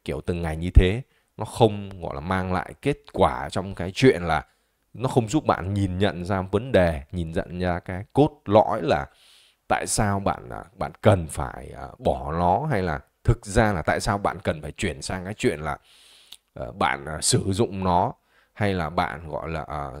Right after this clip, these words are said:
theo cái kiểu là giải trí với nó, hay theo cái kiểu là, ờ, bạn là một người lớn thì bạn có những cái thói quen tật xấu và bạn có, à, cách để bạn gọi là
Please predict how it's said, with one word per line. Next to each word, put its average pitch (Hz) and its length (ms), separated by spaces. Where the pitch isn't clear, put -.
theo 92 160
cái 95 140
kiểu 67 160
là 69 160
giải 76 340
trí 113 320
với 117 180
nó, 110 360
hay 101 160
theo 101 260
cái 104 80
kiểu 69 240
là, 73 140
ờ, 78 180
bạn 87 340
là 80 80
một 78 240
người 80 160
lớn 92 460
thì 82 100
bạn 82 220
có 98 380
những 113 140
cái 104 140
thói 104 320
quen 98 260
tật 82 200
xấu 117 440
và 82 100
bạn 85 260
có, 107 480
à, 78 160
cách - 380
để 73 300
bạn 90 280
gọi 78 140
là 71 180